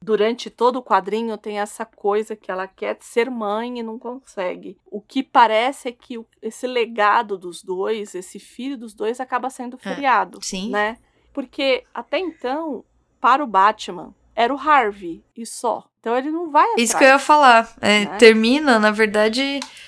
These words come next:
Speaker 2: é, como quase uma, um segredo que nós que estamos lendo acabamos descobrindo, assim. É um mega,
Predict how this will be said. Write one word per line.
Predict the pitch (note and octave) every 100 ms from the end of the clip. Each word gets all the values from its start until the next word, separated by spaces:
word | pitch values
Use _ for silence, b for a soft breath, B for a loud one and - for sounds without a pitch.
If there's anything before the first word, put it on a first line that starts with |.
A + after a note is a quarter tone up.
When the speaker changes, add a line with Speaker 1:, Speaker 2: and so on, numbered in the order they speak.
| B B
Speaker 2:
é, | - F#3+ F#3+
como | F#3+ A#3 A3 A#3+ B3+ B3
quase | - B3 C4+ D4 D#4+
uma, | D#4 D4 C#4+ C#4+ C4+ B3+ A#3 A3 G#3 G3+ F#3+ F#3+ - - b b b b b b b _
um | A#3+
segredo | G#3+ C4+ A#3+ B3 C#4 D4+
que | -
nós | C4 B3+ E4 F#4+
que | F4
estamos | D#4+ - C4+ C4+ B3
lendo | G#3+ A3 C#4 C#4 - -
acabamos | F#3+ G3 B3 G#3+ A3+ B3
descobrindo, | B3 - B3 G#3+ A3 A3+ G#3
assim. | F3 - F3+ E3+
É |
um | F#3 G3
mega, | G3 A3 B3+ C4 A#3 G#3+